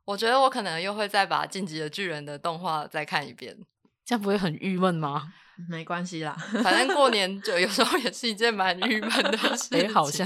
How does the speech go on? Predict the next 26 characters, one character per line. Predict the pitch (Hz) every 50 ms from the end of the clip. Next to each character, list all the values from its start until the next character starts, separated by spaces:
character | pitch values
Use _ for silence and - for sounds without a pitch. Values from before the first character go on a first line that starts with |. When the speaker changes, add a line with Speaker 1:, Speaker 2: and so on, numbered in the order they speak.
| 170 170
Speaker 2:
是 | - - - - - 196 196 - - 180
哦。 | 175 151 - - -
Speaker 1:
对， | - 170 160 156 147 147
不 | 180
知 | 240
道 | 254 254 269
听 | 262 262 247
友 | 247 233 196
们 | 175 165 160 160 156
的 | 160 156 156
那 | 170 175 175
个 | 165 156 151 151 151
过 | 156 - 226 208
年 | 180 165 156 156 156
假 | 190 190 165 151
期 | 151 - - 143
目 | 156 165 160 160
前 | 160 151
有 | 139 139
什 | - - 135
么 | 135 135
规 | - - 147 143
划 | 147 156 160 147 135 139
呢？ | 135 135 131 139 139 139
就 | - 151
是 | 151 151 160 151 147 143 147